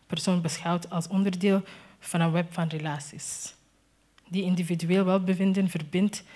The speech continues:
met het floreren van het ander, en waarbij rekening gehouden wordt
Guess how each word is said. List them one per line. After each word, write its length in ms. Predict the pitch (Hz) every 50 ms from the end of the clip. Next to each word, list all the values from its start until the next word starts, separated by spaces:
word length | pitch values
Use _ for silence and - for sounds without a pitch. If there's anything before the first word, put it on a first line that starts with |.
| - - - - - - _
met 140 | 170 165
het 140 | - 170 170
floreren 600 | - - - 170 165 160 180 196 196 190 196 185 -
van 280 | - - - - 170 156
het 160 | 160 156 - - - -
ander, 400 | - 185 170 165 156 151 - - - - - _ _ _ _ _ _ _ _ _ - - - _
en 180 | _ 175 175 170
waarbij 400 | 170 180 185 196 180 165 180 180
rekening 400 | 175 180 190 185 - 190 185 170
gehouden 380 | - 139 - 185 180 185 185 180
wordt 360 | 180 185 185 180 - -